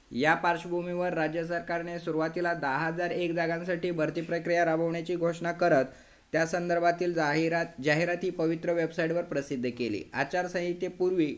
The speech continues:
भरती प्रक्रिया राबवण्याचे सरकारकडून सांगण्यात आले होते,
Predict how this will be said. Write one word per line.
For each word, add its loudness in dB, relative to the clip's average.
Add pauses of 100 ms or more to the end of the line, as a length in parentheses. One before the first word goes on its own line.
भरती -2
प्रक्रिया 0
राबवण्याचे -2
सरकारकडून -4
सांगण्यात -2 (120)
आले 2
होते, 2